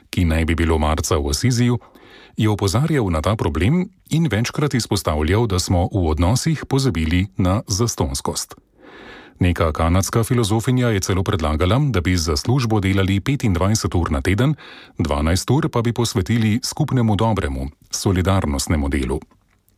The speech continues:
Tudi mnogi drugi so iskali rešitve, ker se je zdelo, da je svet zabredel v neko kolesje, ki ga bo zdrobilo.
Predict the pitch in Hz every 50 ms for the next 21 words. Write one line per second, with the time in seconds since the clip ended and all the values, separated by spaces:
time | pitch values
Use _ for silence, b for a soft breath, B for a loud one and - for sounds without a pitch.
0 | _ - - - 190 160 151 90 78 80 92 101 - 78 73 - 110 113 110 104
1 | 90 - - 87 76 73 - - - 76 73 73 76 - 69 - - 160 147 139
2 | 123 120 110 B B B B B B B B B - 180 180 151 - 147 117 85
3 | 73 73 76 98 135 165 147 139 120 87 78 69 69 - - 90 107 123 107 -
4 | 101 82 71 - 78 85 82 85 80 78 78 80 - - 95 92 131 147 - 117
5 | - - - 76 92 107 117 - - 104 87 85 85 87 - - 78 71 71 67
6 | 65 73 73 73 - 82 82 87 120 117 85 67 - - -